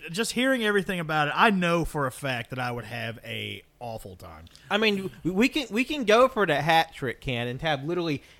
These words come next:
Speaker 2: every single member of A Y C H just give this just a bad review on Letterboxd. 'Cause, like, the highest it has is a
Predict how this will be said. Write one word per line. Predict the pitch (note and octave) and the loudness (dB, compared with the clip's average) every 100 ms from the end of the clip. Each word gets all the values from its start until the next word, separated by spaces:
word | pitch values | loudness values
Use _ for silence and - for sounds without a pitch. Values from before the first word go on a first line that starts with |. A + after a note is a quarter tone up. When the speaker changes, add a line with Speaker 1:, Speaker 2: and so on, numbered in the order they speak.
| - - | -14 2
Speaker 2:
every | F3 F#3 F3 G3 | 6 6 6 4
single | F#3 - F3 D#3 D#3 | 4 2 2 2 2
member | C#3 C#3 B2+ C3 | 2 2 2 2
of | A#2+ | 2
A | C3+ C#3 | 0 2
Y | B2+ B2 | 2 0
C | B2 - A#2+ | -2 -4 -2
H | A2 - | -2 -6
just | B2+ - - - - B2+ | -12 -12 -20 -20 -20 -10
give | C3+ C#3+ B2 | -4 -2 -4
this | B2+ | -10
just | - B2+ - G#2+ | -10 -12 -12 -14
a | G#2 G2+ - | -16 -18 -6
bad | C#3+ B2 B2 A#2 | -4 -2 -4 -4
review | A#2+ A2 A2+ G#2+ G#2 | -6 -6 -6 -4 -4
on | G2 | -6
Letterboxd. | F#2 E2+ D#2 E2 - - - - | -10 -10 -12 -14 -16 -20 -16 0
'Cause, | F3 | 2
like, | F3+ F#3+ D3+ - | 6 6 4 2
the | F#3 | 4
highest | E3 G3 G3 G#3+ G#3 G3 - - | 4 8 8 10 8 4 0 -4
it | E3 | -2
has | D3+ D3+ C#3+ B2 | 6 8 8 4
is | A#2+ | -2
a | C3 A2+ | -2 -2